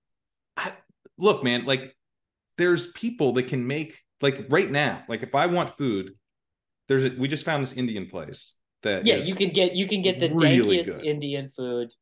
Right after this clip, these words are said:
Speaker 2: you could ever ask for without lifting a finger on, on your phone. Yeah.
Speaker 1: Right. And this is not, by the way, I've always been like this. <laughs> This is not, this is just, uh, this isn't the,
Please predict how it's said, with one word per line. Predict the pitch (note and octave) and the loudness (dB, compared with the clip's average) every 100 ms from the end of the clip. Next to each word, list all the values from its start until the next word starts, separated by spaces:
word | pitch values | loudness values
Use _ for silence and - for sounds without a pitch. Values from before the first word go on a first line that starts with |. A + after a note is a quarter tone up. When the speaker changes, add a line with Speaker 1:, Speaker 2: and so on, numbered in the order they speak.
| _ _ | _ _
Speaker 2:
you | C#3+ | -10
could | C#3 C3 | -4 -2
ever | C3 B2 | -2 -2
ask | A#2+ B2 - | 0 -2 -4
for | B2+ A#2 | -4 -4
without | A#2+ C3 B2+ C3+ | -4 -2 -2 -2
lifting | C3 - B2 | -4 -4 -8
a | A#2 | -8
finger | A#2+ F#2+ B2+ D3 - | -8 -12 -8 -8 -2
on, | C#3+ D3+ | 0 0
on | C#3 C3+ C3+ | 0 -2 -4
your | B2+ | -10
phone. | - F#2 - _ _ | -10 -14 -16 _ _
Yeah. | A#2+ F2+ - _ | -12 -12 -16 _
Speaker 1:
Right. | C3 C#3+ - - _ _ - | 0 0 -2 -16 _ _ -2
And | D3 D3 | 0 2
this | D4 | 2
is | G#3+ D3 | 2 2
not, | D3 C3+ A#2+ - _ | 0 0 -2 -8 _
by | A2+ C3+ B2+ | -2 0 2
the | A#2 | 2
way, | G#2 F2 E2+ - | 2 0 -6 -8
I've | A#2+ C3+ - | -4 -4 -4
always | A#2+ B2 A2 - | 0 2 0 -4
been | A2 F#2+ | -10 -10
like | F#2+ B2 | -10 -10
this. | F#2+ - - - | -10 -10 -12 -12
<laughs> | |
This | F3+ C#3+ E3+ | -4 0 2
is | F3+ E3+ | 2 2
not, | D#3 C#3+ E3 - _ - | 2 0 -2 -10 _ 0
this | E3+ F#3 | 0 2
is | E3+ | 0
just, | D#3 D3+ - C3 | 2 0 0 0
uh, | A#2 G#2+ - _ - _ - | 0 -2 -8 _ -20 _ -4
this | D3 | 0
isn't | E3 E3+ D#3 | 0 2 2
the, | D3 C3+ C3 - | 4 2 0 -12